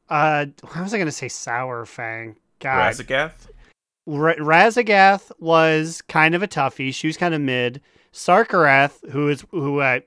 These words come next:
Speaker 1: that was one I was trying to pull. He was kind of tough. That took us a while. So I don't feel like they were intentionally scaling them all back.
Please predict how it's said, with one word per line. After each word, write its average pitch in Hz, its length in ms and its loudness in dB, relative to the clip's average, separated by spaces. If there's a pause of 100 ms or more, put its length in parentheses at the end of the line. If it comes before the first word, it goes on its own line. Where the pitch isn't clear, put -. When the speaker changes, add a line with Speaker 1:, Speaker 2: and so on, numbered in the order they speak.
Speaker 1:
that 135 160 -2
was 127 140 -4
one 131 140 -4
I 117 100 -4
was 113 340 -14
trying 127 240 -4
to 123 80 -8
pull. 123 280 -4 (520)
He 269 200 2
was 339 340 0 (260)
kind 240 480 2
of 147 320 -4
tough. 135 400 -6
That 220 160 0
took 214 200 -4
us 147 200 -6
a 143 60 -2
while. 131 520 -2 (320)
So - 160 -4
I 185 80 2
don't 254 240 0
feel 240 140 -4
like 220 220 -2
they 170 160 2
were 175 120 0
intentionally 160 600 -2
scaling 143 480 -4
them 120 120 -4
all 135 240 -2
back. 233 460 -2